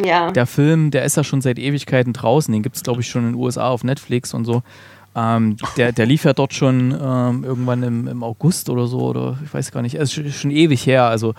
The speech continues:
Speaker 2: ich hab den schon irgendwo mal gesehen, dass der irgendwo beworben wurde, ja, jetzt auf Netflix oder irgendwo im Streamingdienst oder Blu-ray oder so, weiß nicht mehr. Also wir sind damit die
Speaker 1: Ja.
Speaker 2: Letzten, die den kriegen und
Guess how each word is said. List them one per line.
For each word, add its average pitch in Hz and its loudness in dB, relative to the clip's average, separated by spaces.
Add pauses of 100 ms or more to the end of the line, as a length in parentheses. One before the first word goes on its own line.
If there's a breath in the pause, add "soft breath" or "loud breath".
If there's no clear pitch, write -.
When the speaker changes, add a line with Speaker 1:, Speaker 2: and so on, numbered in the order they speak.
(440 loud breath)
Speaker 2:
ich - -4
hab - -2
den 127 2
schon 127 -2
irgendwo 123 -2
mal 117 2
gesehen, 117 2
dass 120 0
der 110 0
irgendwo 123 -6
beworben 120 0
wurde, 120 0
ja, 113 2
jetzt 117 2
auf 113 -10
Netflix 120 -6
oder 113 -4
irgendwo 117 -4
im 123 -4
Streamingdienst 120 -2
oder 113 -2 (200)
Blu-ray 131 2
oder 120 -2
so, 131 -8
weiß 135 -6
nicht 127 -4
mehr. 123 -2 (720 loud breath)
Also 123 0 (240)
wir 127 0
sind 131 0
damit 131 2
die 123 0
Speaker 1:
Ja. 113 2
Speaker 2:
Letzten, 135 0
die 131 0
den 123 0
kriegen 139 0
und 117 0